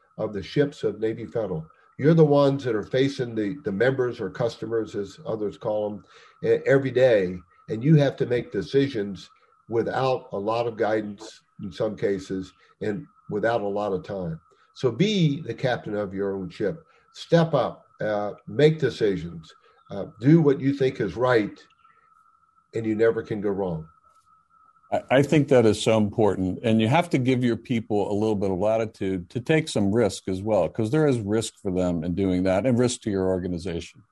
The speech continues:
Speaker 1: That's right. And, and I mentioned that I,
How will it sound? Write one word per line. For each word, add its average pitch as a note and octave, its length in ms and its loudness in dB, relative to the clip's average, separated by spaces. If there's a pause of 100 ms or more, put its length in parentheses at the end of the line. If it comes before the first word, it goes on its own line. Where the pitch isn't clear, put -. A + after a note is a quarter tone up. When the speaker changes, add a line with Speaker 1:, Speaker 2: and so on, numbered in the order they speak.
(680)
Speaker 1:
That's D3 180 4
right. C#3 240 6
And, B2 320 -4
and - 260 -4
I B2 120 -2
mentioned D#3+ 380 4
that B2 100 0
I, A#2 220 4